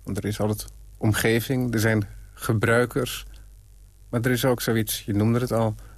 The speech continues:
een hele wijk en een infrastructuur. Net zoals dat een architect nooit alleen staat, want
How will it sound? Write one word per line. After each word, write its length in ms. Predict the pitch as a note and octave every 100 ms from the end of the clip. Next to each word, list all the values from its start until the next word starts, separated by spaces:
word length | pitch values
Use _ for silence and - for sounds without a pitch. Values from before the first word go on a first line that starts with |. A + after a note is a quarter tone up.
| -
een 520 | A2 A2 G#2 G#2 A2
hele 440 | - A2+ G#2+ G#2 G#2
wijk 580 | G#2+ G2+ A#2 C#3 - - -
en 180 | A#2 A2
een 180 | G#2+
infrastructuur. 1000 | A2 B2+ - C3+ - - C3 C#3 C3+ C3+ - - - - - - - - - - -
Net 200 | - A#2+
zoals 160 | - A2+
dat 140 | A2
een 80 | A#2
architect 540 | A2 A2 - G#2 - -
nooit 260 | C3+ B2
alleen 240 | A2 A#2 A2
staat, 300 | - A2 A2
want 280 | A2 -